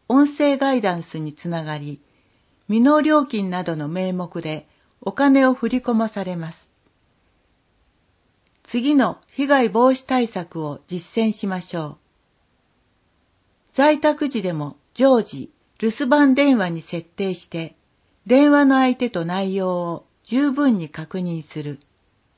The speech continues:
被害防止機能付き電話機を活用する。電話の相手がエーティーエム、キャッシュカード、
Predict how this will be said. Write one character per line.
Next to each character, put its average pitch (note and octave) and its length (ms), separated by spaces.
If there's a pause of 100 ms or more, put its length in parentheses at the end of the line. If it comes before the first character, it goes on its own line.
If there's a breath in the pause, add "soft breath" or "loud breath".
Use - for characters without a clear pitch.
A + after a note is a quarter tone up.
(1080)
被 D4+ 160
害 C4 280
防 B3 240
止 C4 160
機 A#3+ 160
能 A#3 180
付 G#3+ 280
き - 20
電 G#3 240
話 G3+ 140
機 D#3 200
を C#3 220
活 F3 280
用 F3+ 220
す E3 220
る。 D3 200 (1500)
電 D4+ 240
話 D4+ 160
の C#4 120
相 C4 180
手 B3 160
が D#3 260 (380)
エ C4+ 160
ー D4 120
テ C4+ 80
ィ C4+ 140
ー C4 40
エ B3+ 60
ム、 E3 200 (480)
キ G#3+ 100
ャ - 40
ッ - 20
シ C#4+ 220
ュ C#4 60
カ B3 240
ー F3 40
ド、 C#3+ 200